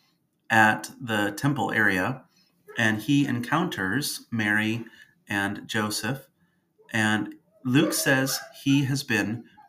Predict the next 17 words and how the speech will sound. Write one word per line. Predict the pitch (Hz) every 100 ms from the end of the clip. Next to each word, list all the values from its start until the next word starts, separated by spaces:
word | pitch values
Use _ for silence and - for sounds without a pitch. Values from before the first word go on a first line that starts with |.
| -
waiting | 123 120 123 143 170 196 - _
for | 120
the | 113
consolation | - 127 131 135 123 110 110 - 113 113 117 - _ _ - - -
of | 113
Israel. | 123 107 95 - - _ _ _ _ _ _ _ _ _ -
Okay? | 113 127 - - _ _ _ _ _ _
He's | _ 120
been | 117 113
waiting | 110 113 127 143 156
for | 120
the |
consolation | 120 123 120 120 113 135
of | 107
Israel. | 92 95 127 - - - - _ -
And | 120 113
then | 117 113 113 113 113 -